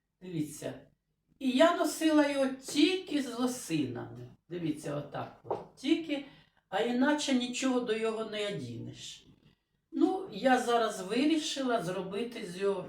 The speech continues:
ще укоротити. Подивилась в Ютубі отих стилістів. Вони говорять, що дуже модно осінню, цієї осени,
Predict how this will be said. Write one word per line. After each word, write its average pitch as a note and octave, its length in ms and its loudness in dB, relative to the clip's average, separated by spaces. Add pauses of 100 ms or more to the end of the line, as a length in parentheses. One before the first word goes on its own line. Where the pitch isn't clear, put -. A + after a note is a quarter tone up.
(100)
ще - 560 0
укоротити. C#3 960 -8 (400)
Подивилась B3+ 760 4
в - 0 -
Ютубі A3 600 2
отих G3+ 300 0
стилістів. F#3 840 -4 (540)
Вони A#3 320 2
говорять, G#3+ 480 4
що F#3+ 200 -4
дуже F#3+ 640 2
модно F3+ 680 0
осінню, C4 1200 2 (1300)
цієї F#3 500 2
осени, B3+ 960 2